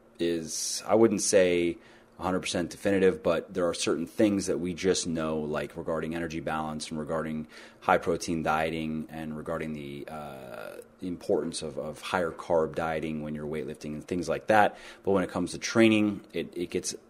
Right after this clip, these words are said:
much more complicated, and there are a lot more opinions, and there are scientific arguments that can be made for all different types of things. And so you have to also look at, uh, the types of results that programs are getting, and a good way to judge that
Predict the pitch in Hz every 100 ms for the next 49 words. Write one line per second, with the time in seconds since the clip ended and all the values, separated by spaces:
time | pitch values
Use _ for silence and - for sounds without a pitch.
0 | - 98 92 92 98 - - 95 82 -
1 | 90 82 82 87 82 78 73 73 85 76
2 | 82 78 90 85 80 78 78 78 76 73
3 | - - 98 90 87 101 - 92 - -
4 | - - - 90 120 101 110 - 92 92
5 | 92 90 90 - 85 82 - 78 98 95
6 | 90 - 92 85 82 82 80 78 78 71
7 | - - 78 78 76 - - - - _
8 | 95 92 101 - 82 92 - 92 85 87
9 | - 87 82 - 85 80 78 78 78 76
10 | - - - - 95 - 87 80 98 -
11 | 92 - - 87 85 80 80 95 113 92
12 | 98 - - 85 80 95 90 80 78 98
13 | 92 - 87 85